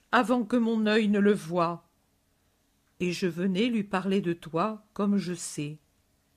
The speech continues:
Et moi, je viens apporter le salut à la première convertie de mon André. C'est André, en effet, qui a toujours parlé pendant que Pierre s'en est allé,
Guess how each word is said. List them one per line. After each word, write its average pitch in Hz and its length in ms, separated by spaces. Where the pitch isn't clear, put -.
Et 277 140
moi, 175 560
je - 160
viens 254 340
apporter 294 480
le 247 100
salut 233 480
à 214 60
la 208 120
première 208 600
convertie 202 640
de 196 120
mon 190 260
André. 165 580
C'est 285 300
André, 302 380
en 247 120
effet, 226 520
qui 220 160
a 233 60
toujours 269 460
parlé 220 400
pendant 202 360
que 202 140
Pierre 202 340
s'en 196 220
est 202 180
allé, 196 380